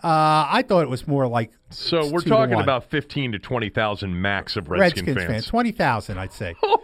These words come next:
Speaker 2: Oh,
Speaker 1: Redskins fans.
Speaker 2: that's
Speaker 1: I mean,
Speaker 2: bad.
Speaker 1: in November.
Speaker 2: Yeah.
Speaker 1: In the middle of November.
Speaker 2: Yeah.
Speaker 1: So, I mean, we st-, you still got seven games or six
Speaker 2: So
Speaker 1: games
Speaker 2: six
Speaker 1: left to
Speaker 2: games
Speaker 1: play.
Speaker 2: left, three more home games.
Speaker 1: Yeah. So, uh,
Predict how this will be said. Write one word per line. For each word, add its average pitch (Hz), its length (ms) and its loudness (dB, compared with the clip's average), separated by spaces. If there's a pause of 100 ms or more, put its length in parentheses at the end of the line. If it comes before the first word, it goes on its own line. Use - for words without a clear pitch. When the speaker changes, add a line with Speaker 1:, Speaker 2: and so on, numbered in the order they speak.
Speaker 2:
Oh, 226 240 -4
Speaker 1:
Redskins 170 520 0
fans. 107 240 -6
Speaker 2:
that's 233 260 2
Speaker 1:
I 269 60 4
mean, 285 180 2
Speaker 2:
bad. 233 380 4
Speaker 1:
in 349 160 2
November. 330 600 6 (120)
Speaker 2:
Yeah. 151 320 2
Speaker 1:
In 285 200 2
the 302 60 4
middle 349 320 6
of 330 60 2
November. 311 560 4 (180)
Speaker 2:
Yeah. 113 260 0 (200)
Speaker 1:
So, 226 480 4
I 202 80 6
mean, 247 260 0
we 277 140 0
st-, - 240 -10
you 247 60 -4
still 349 180 -2
got 311 180 4
seven 320 360 4
games 262 420 0 (240)
or 170 260 -2 (200)
six - 300 -6
Speaker 2:
So - 40 -14
Speaker 1:
games 262 260 2
Speaker 2:
six - 40 -2
Speaker 1:
left 262 180 4
to 262 60 0
Speaker 2:
games 196 100 2
Speaker 1:
play. 277 140 8
Speaker 2:
left, 147 160 2
three 170 160 0
more 156 160 0
home 117 200 -4
games. 76 140 -6
Speaker 1:
Yeah. - 200 0 (260)
So, 214 480 4
uh, 214 300 4